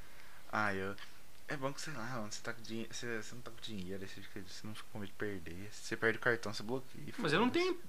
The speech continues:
Speaker 2: medo de perder dinheiro, não, velho.
Speaker 1: Ah, eu fico em choque, mano. Já deixei tanto de nota cair na rua, aí você, você deixa cair assim, sei lá, parece que dá um estalo na tua cabeça e olha. Nossa, deixei cair dinheiro.
Speaker 2: E eu
Speaker 1: É.
Speaker 2: nunca, nunca, nunca.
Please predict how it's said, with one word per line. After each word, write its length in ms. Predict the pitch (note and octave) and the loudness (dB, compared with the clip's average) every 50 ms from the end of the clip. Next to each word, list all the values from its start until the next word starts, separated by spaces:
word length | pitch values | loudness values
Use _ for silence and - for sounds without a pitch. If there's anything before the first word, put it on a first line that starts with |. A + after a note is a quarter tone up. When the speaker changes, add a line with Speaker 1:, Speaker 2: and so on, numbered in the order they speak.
| - - - - - | -6 -6 -4 -2 2
Speaker 2:
medo 160 | C#3+ D3 C3 | 2 2 2
de 60 | B2 | 2
perder 300 | - - B2+ A#2+ A#2 B2 A#2 | 2 2 2 2 2 2 2
dinheiro, 380 | A2 A2 A2 A#2+ - A#2 A2+ | 2 2 2 0 0 0 -2
não, 80 | A2+ - | -2 -2
velho. 160 | F#2+ - - - - - | -2 -2 -4 -4 -4 -2
Speaker 1:
Ah, 200 | F#2+ F#2+ F#2 F#2 | 0 2 2 2
eu 80 | F2+ F2 | 0 0
fico 240 | - F2+ - - G2+ | -2 -4 -4 -4 -2
em 40 | |
choque, 320 | G2+ - - C#3 C3 - - | 0 4 4 4 4 4 2
mano. 120 | G#2+ F#2+ - - - - - | 0 -2 -2 -2 -4 0 2
Já 100 | A2+ B2 | 4 8
deixei 300 | B2 B2 A#2+ - C3+ B2+ | 8 8 8 8 6 4
tanto 260 | B2 C#3+ D3+ E3+ E3+ | 4 2 2 2 2
de 100 | D3+ C#3+ | 2 4
nota 220 | B2+ A#2 A2+ - - | 4 2 2 4 6
cair 180 | B2 A2+ A2+ | 8 8 8
na 120 | A2+ A2 G#2 | 8 8 6
rua, 260 | G#2+ G#2+ A2+ A#2 - - - - - - - | 6 4 2 0 0 -2 -4 -4 -4 -2 0
aí 200 | A2+ A#2 A2+ A2+ | 2 2 2 0
você, 280 | - - - A#2+ A2+ | 0 -2 -2 -2 -2
você 180 | G#2 - - G#2+ | -2 -2 -2 -2
deixa 220 | G2 G2+ G#2 - - | -2 -2 -2 2 4
cair 140 | A#2+ A2 A2 | 4 4 4
assim, 160 | A2+ A#2+ A#2 - - - - - - - | 4 0 -2 -2 -4 -4 -4 -4 -2 2
sei 160 | - - C3 | 4 6 8
lá, 120 | A2 A2 | 8 10
parece 240 | - B2 A2 G#2+ - | 10 8 6 6 6
que 40 | - | 4
dá 40 | A#2 | 4
um 40 | C3 | 4
estalo 380 | C3 - - - A2+ A2+ A#2 | 4 4 10 12 12 12 12
na 100 | A2+ A2+ | 12 8
tua 120 | G#2+ A#2 G#2+ | 6 4 2
cabeça 400 | - A#2 G#2 A#2 A#2 - - B2+ | 2 2 0 0 0 0 0 2
e 40 | A#2+ | 4
olha. 280 | G#2 G#2+ A2 A2 A2 - - - - - - - - - | 4 4 4 2 2 -2 -2 -2 -2 -2 -4 -4 -4 -4
Nossa, 160 | - A#2 - - | -2 -2 -2 -2
deixei 180 | - - - - | -2 -2 -2 -2
cair 200 | - A#2 A2+ A2 | 0 0 0 0
dinheiro. 260 | G#2 G#2+ G#2+ G2 F#2+ - - - - - G#2 F#2 | 0 -2 -2 -2 -2 -4 -4 -4 -4 -4 0 2
Speaker 2:
E 100 | C3 B2+ | 4 6
eu 100 | B2+ C3+ | 6 6
Speaker 1:
É. 20 | D3+ | 6
Speaker 2:
nunca, 320 | D#3+ D#3 D3+ C#3+ B2+ - | 6 4 4 4 2 2
nunca, 300 | A2+ C3 C#3+ C#3+ C#3 - D3+ | 0 0 0 0 0 0 0
nunca. 320 | C3 B2 A#2+ A2+ - | 0 0 -2 -2 -4